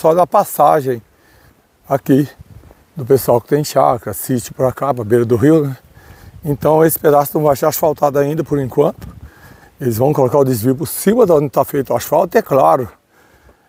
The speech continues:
aqui também vai ser asfaltado, vai ser preservado, ou talvez o desvio fique por aqui, nós não sabemos, né? O importante é que pra trabalhar essa área aqui, precisa-se primeiro fazer o desvio por cima do asfalto, que seja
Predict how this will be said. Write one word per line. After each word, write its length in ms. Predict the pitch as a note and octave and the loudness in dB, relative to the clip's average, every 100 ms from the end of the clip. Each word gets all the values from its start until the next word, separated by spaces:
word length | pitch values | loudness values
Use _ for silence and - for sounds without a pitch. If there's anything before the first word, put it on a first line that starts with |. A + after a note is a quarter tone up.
| _ | _
aqui 280 | D3 C#3+ C3+ | -8 -6 -2
também 200 | C#3 A#2+ | 0 0
vai 140 | A2 | 0
ser 160 | A#2 C#3 | 0 0
asfaltado, 680 | B2 F3+ F#3+ - - F3 - - | 0 0 0 0 -2 -2 -10 -10
vai 120 | B2 | -10
ser 140 | - | -8
preservado, 800 | G#2 A#2+ G#2+ C#3+ G#2+ B2+ D#3+ D3+ - | -6 -6 0 0 2 2 2 -2 -10
ou 340 | - B3 - | -4 -2 -2
talvez 480 | G#3 E3 A2 E3+ F3+ | 0 0 4 4 4
o 60 | D#3 | 0
desvio 340 | B2 G#2 E3+ | -2 0 0
fique 220 | - F3 | 0 -8
por 200 | - F#3 | -2 2
aqui, 280 | D#3+ - C#3+ | 4 2 2
nós 160 | D3 D3+ | 2 2
não 100 | E3 | 0
sabemos, 460 | F3+ C3+ A2 B2+ | 0 -2 -4 -8
né? 120 | B2 C3 _ - - - | -10 -12 _ -20 -20 -4
O 80 | E3+ | -2
importante 460 | F#3 F#3+ D3 G3+ - | 2 2 2 0 0
é 20 | |
que 80 | D#3+ | -2
pra 180 | G3+ | 0
trabalhar 440 | G3+ G3+ F3 D3 D3 | 2 2 4 4 4
essa 180 | - B2 | 2 2
área 260 | B2 A#2 | 4 0
aqui, 360 | G#2 G3+ G#3+ - _ _ _ _ _ | -4 -2 -2 -4 _ _ _ _ _
precisa-se 720 | G#3 F#3+ - F3+ F3+ F#3 G3 | 2 2 4 4 4 2 0
primeiro 580 | D#3 F3+ C#3 D3+ E3 D3+ _ | 0 2 4 4 2 -2 _
fazer 260 | - D#3 C#3 | -2 2 2
o 60 | |
desvio 340 | C#3+ D#3+ C3 C#3 | 0 -2 -2 -4
por 140 | D3+ | -6
cima 240 | - C#3+ C#3 | -4 -2 0
do 80 | |
asfalto, 460 | C3+ - A2 A2 - | -2 0 0 0 -2
que 100 | F3 | -4
seja 400 | - D3 B2+ | 2 2 2